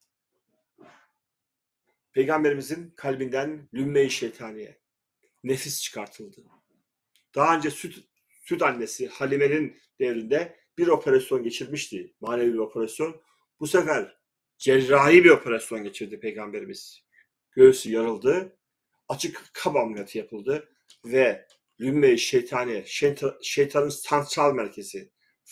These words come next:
vesvese, evham merkezi, şüphe atan şeytanın kalpteki noktası çıkartıldı Peygamberimizden. Nefis kesildi.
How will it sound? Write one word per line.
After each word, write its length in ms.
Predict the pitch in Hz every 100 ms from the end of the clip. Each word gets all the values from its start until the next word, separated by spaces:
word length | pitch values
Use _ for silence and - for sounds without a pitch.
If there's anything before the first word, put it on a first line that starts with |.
| 120
vesvese, 760 | 143 143 151 147 165 139 95 - _ _
evham 420 | 139 139 - 180 185
merkezi, 560 | 120 104 104 95 - _ _ _ _ _ _ _ _
şüphe 340 | - 165 - 202
atan 460 | 190 139 98 85 _ _ _ _ _ _ _ _
şeytanın 800 | - 156 160 175 160 123 - _ _ _ _ _ _ _ _ _
kalpteki 680 | - 185 - 170 - 110 -
noktası 600 | 120 175 180 175 - -
çıkartıldı 840 | - - 165 147 - 131 123 - _ _
Peygamberimizden. 840 | 120 117 107 110 104 101 101 98 _ _ _ _
Nefis 760 | 135 143 147 214 160 - - _ _ _ _ _ _ _ _ _ _ _ _ _ -
kesildi. 600 | 139 - 117 107 -